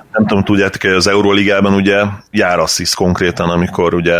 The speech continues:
paszt adsz valakinek, akit lefaltolnak, és ő bedob egy büntetőt, akkor jár az assziszt. Ez például egy olyan érdekes dolog, ami, amit nagyon szívesen látnék az N B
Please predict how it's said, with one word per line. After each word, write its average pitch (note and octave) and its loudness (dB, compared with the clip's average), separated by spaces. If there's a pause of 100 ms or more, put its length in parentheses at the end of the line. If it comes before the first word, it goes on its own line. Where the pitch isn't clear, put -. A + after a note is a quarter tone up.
(160)
paszt G2 -2
adsz F#2+ -2
valakinek, F#2+ -2
akit - -8
lefaltolnak, G2+ -2
és - -6
ő G#2 -2
bedob F2+ 0
egy F2+ 0
büntetőt, F2+ -2
akkor F2 -2
jár D#2+ 0
az E2 -2
assziszt. - -2
Ez - -6
például G2+ 2
egy G#2 0
olyan F2+ 2
érdekes E2+ -2
dolog, F2+ 0
ami, F2+ -2 (140)
amit F2+ -4
nagyon F2+ 0
szívesen E2+ -2
látnék E2+ -2
az E2+ -10
N E2 0
B E2 0